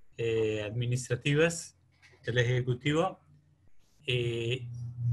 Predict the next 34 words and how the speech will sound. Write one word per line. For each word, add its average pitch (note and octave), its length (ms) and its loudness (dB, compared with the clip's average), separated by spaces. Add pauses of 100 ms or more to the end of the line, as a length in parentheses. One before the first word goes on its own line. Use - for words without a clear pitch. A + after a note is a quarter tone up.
(1160)
han D#3+ 220 2
tratado F3+ 480 2
de D3+ 80 6
dar D#3+ 260 4
negativas E3+ 880 0 (300)
en A#2+ 140 0
algunos D#3 420 2
trámites F3 600 0 (200)
porque B2+ 420 2
no D3+ 180 4
están D#3 440 0
al C#3 200 2
cien C#3+ 340 -2
por C#3 160 0
ciento C#3 420 0
en C3 120 4
sus - 260 -10
oficinas. C#3 880 -4 (1120)
Y D3 200 2
eso E3 180 2
ha E3+ 100 -2
prolongado, D#3+ 600 2
ahorita D3 320 0
se C#3 120 -2
mencionaba C#3 580 4
lo C#3 140 4
de B2+ 240 4
la - 120 2
apertura C#3+ 540 2
de C#3+ 80 2
una D3 120 2
empresa, C3+ 640 4
por C3 120 2
ejemplo C3 560 2